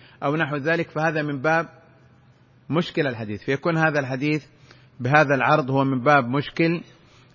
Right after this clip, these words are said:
الحديث. وهو ختام كلامنا إن شاء الله في هذا الفصل الدراسي عن كتاب معارج القبول، شرح سلم الوصول للشيخ حافظ الحكمي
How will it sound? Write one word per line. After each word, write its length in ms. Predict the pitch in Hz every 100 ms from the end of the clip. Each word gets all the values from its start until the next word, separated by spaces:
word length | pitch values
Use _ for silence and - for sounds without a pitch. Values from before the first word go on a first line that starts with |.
| _
الحديث. 540 | 143 120 123 135 160 - - _ _
وهو 300 | 123 139 160
ختام 640 | 147 143 135 151 147 151 - - - - - - - _ _ _ - _ _
كلامنا 840 | 135 143 147 139 135 139 143 - -
إن 60 |
شاء 280 | 123 - 135
الله 240 | 127 135 135
في 180 | 135
هذا 200 | 127 135
الفصل 360 | 123 - 135 131
الدراسي 680 | 117 123 139 139 139 147 147 - - - -
عن 480 | 107 131 131 135 123 -
كتاب 460 | 123 143 135 135
معارج 680 | 113 117 110 135 131 127 104
القبول، 720 | - 107 123 113 139 143 139 - - - - _
شرح 280 | - - 135
سلم 420 | - 147 135 123
الوصول 460 | 120 117 - 139 127
للشيخ 380 | 110 - 135 -
حافظ 360 | 135 127 117
الحكمي 640 | 117 - 135 131 127 131